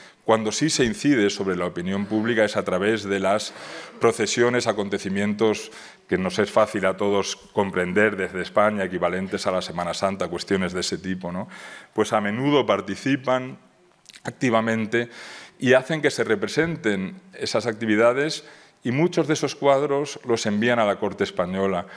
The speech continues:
Y yo creo que hay que entender que ese es el destinatario principal de la propaganda que vemos en pintura. Son otros gobernantes, en el caso de los archiduques, siempre pidiendo a la corte española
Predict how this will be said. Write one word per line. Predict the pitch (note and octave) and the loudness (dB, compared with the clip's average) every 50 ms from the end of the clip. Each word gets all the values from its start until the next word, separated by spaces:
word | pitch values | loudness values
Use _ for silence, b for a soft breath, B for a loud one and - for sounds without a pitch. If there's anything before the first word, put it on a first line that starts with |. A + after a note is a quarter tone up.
| B B B B B B _ | B B B B B B _
Y | - A2 | -2 0
yo | A2 B2+ | 2 2
creo | C3 C#3 C3+ | 2 2 2
que | C3 | 2
hay | B2 A#2 A#2 | 2 2 0
que | B2+ | -2
entender | A#2+ A2 A2+ A2 A#2+ B2+ B2 B2 | -2 -2 0 2 2 2 2 2
que | - A2 A2 A#2+ | 2 4 4 4
ese | C3 - - - | 4 2 0 -2
es | - B2 | 0 0
el | A2+ G2+ | 0 2
destinatario | G2+ G2+ - - G#2 G2+ F#2+ F#2 G#2 G#2 G#2 G#2 G2+ G2 | 0 -2 -2 -2 -2 -2 0 2 2 2 4 2 2 2
principal | G#2 G2 G2 F#2+ - - F#2+ F#2 - C3 D#3 D3 | 0 -2 -4 -4 -4 -6 -4 -2 0 0 0 2
de | A#2 G2 | 2 2
la | F2+ F2+ | 2 0
propaganda | - F2+ D#2+ E2+ F2 F2+ F#2+ F#2+ G2 G2 F#2 | 0 -2 -2 0 0 2 2 2 0 0 0
que | F#2+ F2+ | 0 0
vemos | F#2 F#2+ F#2+ F#2+ F#2 - | 0 0 -2 -2 -2 -2
en | G2+ F#2 E2+ | -2 -4 -2
pintura. | F2 F2 E2+ E2 E2 G2+ G2 F2 F2 E2+ | -4 -6 -8 -6 -4 -2 -2 0 -2 -2
Son | E2+ - G2+ G2+ G2+ G#2 A2 A2+ B B B B B B B B _ _ | -4 -2 -2 -2 -2 -2 -4 -6 B B B B B B B B _ _
otros | - A#2+ A2 A2+ A2+ A2 G2 | 2 2 2 2 0 0 2
gobernantes, | G#2 G2 G2+ F#2 F#2 G2 G2+ A2 A#2+ A#2+ D3+ D3 - | 2 2 2 2 0 0 0 0 0 -2 -4 -2 -2
en | G2 F2+ | -4 -4
el | F2 F2 | -2 0
caso | G#2 G2+ - A2 | 0 0 0 0
de | G2 F#2+ | -2 -2
los | F#2 - | -2 -2
archiduques, | G2 F2+ - - F#2+ F#2+ G#2 A2 G#2 G#2+ A#2 A#2 A2+ - B B B B B B B B B - | -2 -4 -4 -4 -2 0 0 0 0 0 0 0 0 -4 B B B B B B B B B -8
siempre | - - - B2+ B2+ C3 C3+ B2+ B2 C3+ A#2 A2 G#2+ G#2 G#2 B B B B B B B B - - _ _ - | -6 -2 2 2 2 2 0 -2 0 2 2 4 2 2 -2 B B B B B B B B -20 -20 _ _ 0
pidiendo | - B2 A#2+ A#2 A#2 B2 C3 C3+ C3 B2 A#2 G#2+ | 2 2 4 4 6 6 6 6 4 2 2 4
a | G2 | 4
la | G2+ G2+ | 4 4
corte | - A2 G#2 G#2 A2 | 2 0 0 0 -2
española | G2+ - - G2+ F#2 G2 G2+ G2+ G2+ G2+ G2+ G2 F#2+ F#2+ F#2+ F#2 F#2 - | -2 0 0 0 0 0 0 2 2 2 2 2 2 0 -2 -4 -8 -14